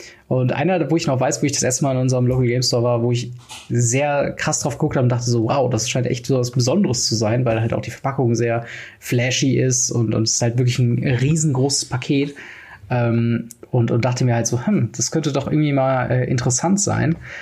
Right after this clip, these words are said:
Äh, aber jedoch, wie du halt schon sagst, es ist halt mehr eine, eine, ähm, ja, Brettspiel-ähnliche Erfahrung, bietet natürlich auch eine gewisse, äh, Möglichkeit für Reprints. Gerade, ich glaub, Plane Chase kam ja vorher in kleineren Paketen raus.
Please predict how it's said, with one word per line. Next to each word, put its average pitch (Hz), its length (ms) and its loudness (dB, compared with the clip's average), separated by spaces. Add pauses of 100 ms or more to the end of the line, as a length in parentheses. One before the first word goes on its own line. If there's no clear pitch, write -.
(340)
Äh, 127 200 2
aber 143 240 0
jedoch, 143 480 0 (180)
wie 135 240 2
du 139 220 2
halt 127 180 2
schon 120 160 0
sagst, - 400 -2
es - 200 0
ist - 100 -4
halt 120 160 0
mehr 127 260 2
eine, 123 300 2
eine, 117 420 0
ähm, 110 380 2 (100)
ja, 104 140 0
Brettspiel-ähnliche 127 1040 0
Erfahrung, 160 600 0 (280)
bietet 170 260 2
natürlich 170 440 0
auch - 180 -2
eine 143 80 2
gewisse, 127 580 2
äh, 120 120 2
Möglichkeit 127 680 0
für 117 240 -2
Reprints. 196 580 2
Gerade, 127 260 0
ich 123 100 -2
glaub, 123 180 -2
Plane 131 220 0
Chase 135 420 -2
kam 131 160 -2
ja 127 100 2
vorher 131 340 0
in 123 200 2
kleineren 165 380 0
Paketen 170 400 -2
raus. 165 320 0